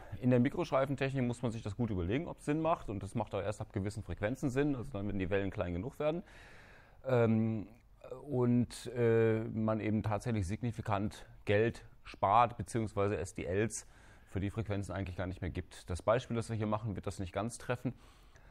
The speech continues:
ähm, mit einem Gigahertz oder so. Da kommt gleich ein Filter bei raus, das relativ groß wird, aber es ist ja auch bloß zur Übung. So, ähm, wie kriegt man L und C überhaupt hin in einer Mikroschleifentechnik? Sie schauen jetzt hier oben,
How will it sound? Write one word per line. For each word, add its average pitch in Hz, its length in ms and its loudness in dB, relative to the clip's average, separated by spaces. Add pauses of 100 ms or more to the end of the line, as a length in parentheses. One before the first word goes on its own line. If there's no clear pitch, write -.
(280)
ähm, 107 300 2
mit 104 120 -2
einem 101 260 -2
Gigahertz 95 580 2
oder 92 160 0
so. 95 80 0
Da 87 140 0
kommt - 280 -6
gleich 92 200 0
ein - 60 -4
Filter 104 260 -2
bei 95 80 2
raus, 92 260 0
das - 100 -10
relativ 98 300 0
groß 107 340 -4
wird, 101 140 0
aber 95 120 0
es - 80 -8
ist 110 140 -8
ja 107 60 0
auch 85 80 -2
bloß 90 240 -6
zur - 140 -8
Übung. 73 380 -4 (960)
So, 131 460 10
ähm, 139 460 10 (720)
wie 127 120 6
kriegt - 260 2
man 143 100 6
L 135 180 4
und 131 160 6
C 131 380 6 (120)
überhaupt 107 480 4
hin 202 440 2 (840)
in 127 140 4
einer 117 180 2
Mikroschleifentechnik? 156 1000 0
Sie 127 100 0
schauen 131 320 2
jetzt 131 260 -2
hier 98 120 6
oben, 147 320 6